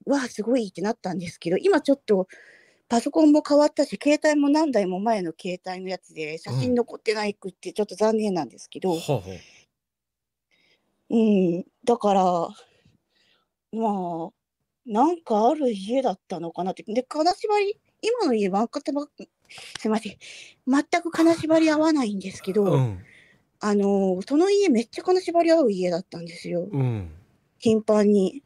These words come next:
Speaker 2: うん。
Speaker 1: まあ、金縛りあってもなんか見たとか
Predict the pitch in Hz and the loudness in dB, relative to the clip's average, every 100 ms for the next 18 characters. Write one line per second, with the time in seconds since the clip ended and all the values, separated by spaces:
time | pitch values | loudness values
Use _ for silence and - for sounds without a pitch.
0 | - 131 101 85 _ - 240 - 330 415 | -4 -2 -2 -8 _ -6 -4 0 0 0
1 | 480 480 466 480 302 214 262 403 247 214 | 2 2 2 0 -2 0 0 0 0 0
2 | 285 240 180 - 160 170 | 0 -2 -4 -4 -2 -2